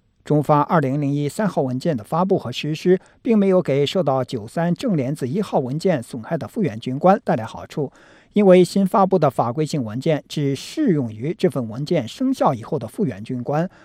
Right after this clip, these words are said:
不适用于他们。尽管中发二零零一三号文件来自中共中央、中国国务院和中央军委，从法理上讲，比来自军队总政治部的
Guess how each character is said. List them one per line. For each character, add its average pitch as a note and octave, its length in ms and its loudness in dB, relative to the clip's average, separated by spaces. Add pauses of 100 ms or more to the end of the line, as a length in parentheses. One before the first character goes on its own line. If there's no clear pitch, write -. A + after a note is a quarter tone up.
(100)
不 B2+ 220 -6
适 D4 280 -2
用 B2 200 0
于 G#2 180 -14
他 A#2 240 -8
们。 A#2 160 -8 (440)
尽 A#3+ 280 0
管 C#3+ 300 2
中 E3+ 220 0
发 E3+ 260 2
二 F3+ 180 4
零 B2 220 -2
零 C#3+ 160 -2
一 D3 160 -2
三 G#3 180 0
号 D#3+ 140 -2
文 A#2 180 -4
件 D#3 240 2
来 C#3+ 220 -2
自 D#3 280 -4
中 G#3+ 260 0
共 F3+ 180 0
中 A#2+ 220 -8
央、 E3 260 0 (240)
中 A3 240 2
国 D3 240 2
国 D3+ 160 -2
务 F#3+ 160 2
院 F3 240 4
和 A#2+ 300 -6
中 C3+ 160 -4
央 C3+ 120 -4
军 A#3 240 0
委， D#3 300 -2 (300)
从 G#3+ 320 0
法 E3+ 260 -2
理 C#4+ 140 2
上 D3+ 200 0
讲， C3 240 -6 (220)
比 C#3 220 0
来 C#3+ 180 0
自 C#3 160 -6
军 C#4 300 -2
队 F#3+ 280 2
总 G#2+ 300 -4
政 B3 240 4
治 D#3+ 100 -2
部 D3+ 160 -2
的 B2+ 220 -4